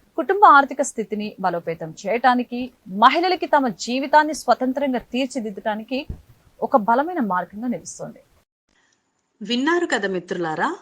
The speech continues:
Speaker 2: స్వయం ఉపాధి పథకం గురించి. ఈ పథకం ద్వారా మెప్మా మహిళలు చిన్న వ్యాపారాలను ప్రారంభించి మరింత స్వతంత్రంగా జీవించగలరు. కుటుంబ ఆదాయాన్ని పెంచుకోవడానికి,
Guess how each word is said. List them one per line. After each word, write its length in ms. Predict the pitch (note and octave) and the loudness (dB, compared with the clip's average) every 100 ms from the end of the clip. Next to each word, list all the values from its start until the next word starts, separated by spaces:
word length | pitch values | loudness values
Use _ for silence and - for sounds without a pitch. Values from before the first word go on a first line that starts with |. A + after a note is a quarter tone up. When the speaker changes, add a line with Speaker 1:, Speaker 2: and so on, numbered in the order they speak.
| _ _ _ | _ _ _
Speaker 2:
స్వయం 440 | - - G#3 C4 E4+ | -16 -4 -2 0 0
ఉపాధి 440 | C#4+ - G#3+ G3 | 0 0 0 0
పథకం 460 | A3 F#3 F3 F#3+ F3+ | -4 -6 -6 -6 -4
గురించి. 540 | E3+ E3 - D#3+ D3+ - _ _ _ G#3 | -4 -4 -4 -6 -10 -18 _ _ _ -6
ఈ 100 | G#3+ | -4
పథకం 540 | G#3+ F#3 A#3+ D#4+ D#4+ | -2 0 0 -2 0
ద్వారా 440 | A3+ F#3 F3 F3 | 2 0 2 0
మెప్మా 500 | E3+ F3 G#3 G3+ E4 E4+ | -2 -4 -4 -4 -4 -2
మహిళలు 680 | C#4+ G#3 G#3+ G3 F3+ E3+ - _ _ - - | -2 -2 -2 -2 -2 -4 -10 _ _ -8 -4
చిన్న 240 | C4+ D4+ | -2 0
వ్యాపారాలను 840 | E4 A#3+ G3+ G3+ G#3 G3 F3+ F3+ F3 | 0 2 2 2 0 2 0 -2 -4
ప్రారంభించి 920 | F3 F3+ D#3+ D#3 D#3+ D#3+ - E4 - _ _ _ _ _ | -6 -2 -2 -2 -6 -6 -4 -4 -6 _ _ _ _ _
మరింత 440 | F3+ F#3 B3+ E4+ F4 | -4 -2 0 -2 -2
స్వతంత్రంగా 800 | F4 A#3 A3 G#3 G3+ G3 G3 C#4 | -2 -4 -2 -4 -2 -4 -2 -2
జీవించగలరు. 800 | C4 G#3 F#3+ F#3+ E3+ D3+ D3 - _ _ _ _ _ _ _ _ _ _ _ - | -2 -4 -4 -4 -6 -6 -10 -16 _ _ _ _ _ _ _ _ _ _ _ -10
కుటుంబ 400 | C4 A3+ D#4+ E4 | -6 -2 0 2
ఆదాయాన్ని 600 | C4+ F3+ F#3+ G#3 G#3 G#3 | 4 2 0 0 0 -2
పెంచుకోవడానికి, 1120 | A3 F#3+ F3 - G#3 F#3 F3 E3 D#3+ E3 D#3 | -4 -4 -6 -4 -4 -2 -2 -4 -6 -8 -8